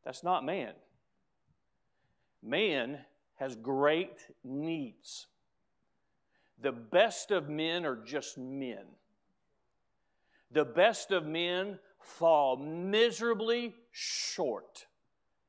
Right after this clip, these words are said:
in this life. Boy, the more you study history, the more you study biographies of of, of, of Christians and even in, in secular history, you find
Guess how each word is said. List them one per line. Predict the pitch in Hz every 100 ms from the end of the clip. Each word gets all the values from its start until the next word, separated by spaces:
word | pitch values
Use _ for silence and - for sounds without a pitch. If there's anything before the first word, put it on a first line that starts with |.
| _ _ -
in | 127 120
this | 131 -
life. | 117 104 - - _ _ _ _ _ _ _ _ _ _ _ _ _ _ _
Boy, | 185 196
the | 165 147 - _ _ -
more | 143 190 220 220
you | 185 190 175 156 - _
study | - - - 214 214 196 175
history, | 202 196 -
the | 165 170
more | 208 208
you | 185
study | 175 - 220 208 185
biographies | 175 175 208 196 151 190 156
of | 170 - - - -
of, | 170
of, | 165 165
of | 165 160
Christians | - 233 226 - 196 165
and | 175
even | 214 208 180 - - - -
in, | 190 196
in | 190 185
secular | - 233 226 226 190 180
history, | 208 226 202 175
you | 208
find | - - 220 220 180